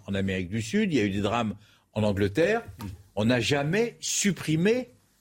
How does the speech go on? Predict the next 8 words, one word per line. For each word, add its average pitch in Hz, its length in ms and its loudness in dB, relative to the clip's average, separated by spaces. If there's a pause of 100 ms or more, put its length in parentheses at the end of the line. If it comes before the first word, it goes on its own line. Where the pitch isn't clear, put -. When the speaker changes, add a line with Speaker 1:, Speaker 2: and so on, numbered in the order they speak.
(280)
Speaker 1:
la 165 180 2
journée. 190 640 2 (180)
On 110 120 -2
a 123 80 2
continué 147 400 -2
à 139 60 4
jouer 190 200 2
justement 202 600 2